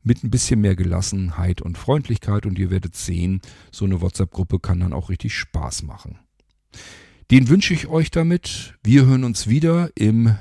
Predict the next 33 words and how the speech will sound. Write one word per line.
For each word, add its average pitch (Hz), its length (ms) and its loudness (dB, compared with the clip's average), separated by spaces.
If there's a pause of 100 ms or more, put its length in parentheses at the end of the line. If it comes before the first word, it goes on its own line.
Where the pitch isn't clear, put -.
(100)
nächsten 107 500 0
Irgendwasser, 127 520 -4
vielleicht 95 580 0
sogar 107 300 -6
schon, 107 260 -6
wenn 104 140 -4
ich 104 120 -6
euch 98 140 -4
die - 120 -8
nächste 95 320 -6
WhatsApp-Gruppe - 540 -6
vorstellen 92 600 -8
kann. 101 200 -4
Ein 95 40 -8
paar 107 220 -2
haben 110 120 -2
wir 107 80 -4
nämlich 104 240 -4
noch 101 220 -6
in 95 300 -6
der 92 380 -2 (640)
Mache. 135 460 2 (1000)
Das 101 120 -8
heißt, - 440 -6
äh, 92 160 -2
das - 200 -4
geht 113 140 -2
natürlich 98 360 -4
auch 113 200 -6
weiter, 101 180 -6
dass 98 220 -4
WhatsApp-Gruppen 104 560 -6
hinzukommen. 107 720 -2